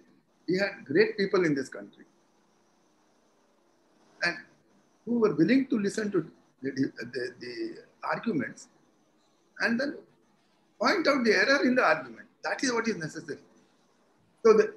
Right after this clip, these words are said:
error is not pointed out by wielding a sword or putting him in the, in the current equivalent of putting him, uh, in jail or something like that, but by argumentation. In that sense, we are an argumentative country, and we ought to be an argumentative country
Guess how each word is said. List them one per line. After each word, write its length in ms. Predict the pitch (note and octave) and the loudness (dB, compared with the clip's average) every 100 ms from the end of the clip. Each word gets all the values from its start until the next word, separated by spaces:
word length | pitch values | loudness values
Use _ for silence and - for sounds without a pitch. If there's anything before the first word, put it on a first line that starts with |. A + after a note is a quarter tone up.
| - | 6
error 280 | G3 C#4 C#4+ | 10 10 10
is 140 | A#3 | 8
not 260 | A3 C4 A3 | 8 8 8
pointed 380 | G#3+ A#3 A#3 | 6 8 8
out 200 | A3 A3 | 10 8
by 120 | F#3 F#3 | 6 6
wielding 420 | D#3 G3+ G3+ G3+ | 8 8 6 4
a 60 | |
sword 440 | F3+ E3 F3 C#3 - - - | 4 6 6 6 -2 -12 -8
or 140 | D#3+ | -4
putting 260 | D#3+ E3+ F3 | -2 0 2
him 200 | F3 D#3+ | 4 4
in 140 | D3+ | 4
the, 400 | D3 C#3+ C3 B2+ - | 4 2 0 -4 -2
in 120 | C#3+ | 2
the 160 | C#3+ C#3 | 4 2
current 340 | - D3+ D3+ | 2 0 2
equivalent 440 | D3+ C#3 C3+ C3+ C3+ | 0 -2 -4 -6 -8
of 100 | B2+ | -8
putting 220 | C3+ C3+ | -6 -4
him, 200 | B2+ B2 | -4 -6
uh, 140 | A#2+ A#2 - | -14 -14 -4
in 120 | A#2+ | -4
jail 280 | C3 B2+ B2 | -2 -2 -2
or 120 | A#2+ | -4
something 240 | A#2 A2+ A2 | -6 -18 -18
like 140 | A2+ A2+ | -16 -12
that, 120 | B2+ _ _ _ _ _ _ - | -14 _ _ _ _ _ _ 2
but 200 | F#3 - - _ _ _ _ _ _ _ _ | 2 2 -4 _ _ _ _ _ _ _ _
by 120 | F#3 - - - | -2 -2 -4 4
argumentation. 720 | F#3+ F#3 F#3+ D3+ - - - _ _ - | 8 10 8 8 2 -8 -14 _ _ -2
In 140 | E3+ | 0
that 200 | C#3+ G3+ | 4 2
sense, 400 | - F3+ F3 - - _ _ D3 | 2 -2 -2 -4 -20 _ _ 0
we 80 | |
are 100 | D3+ | 2
an 80 | C#3+ | 2
argumentative 720 | C3 B2+ C3 A#2+ A#2 G#2+ A2 | -2 -2 -2 -2 -6 -10 -16
country, 380 | - G#2 - - - _ - | -16 -20 -16 -16 -18 _ -12
and 120 | G3 | -6
we 100 | A#3 - - | -4 -4 -2
ought 160 | - | -2
to 80 | - | 2
be 140 | A3+ G#3 | 6 6
an 80 | |
argumentative 640 | F3+ D#3+ E3 D#3+ D#3+ D3+ C#3+ | 6 4 2 2 -2 -2 -4
country 340 | C3+ C3 E3 | -8 -8 -6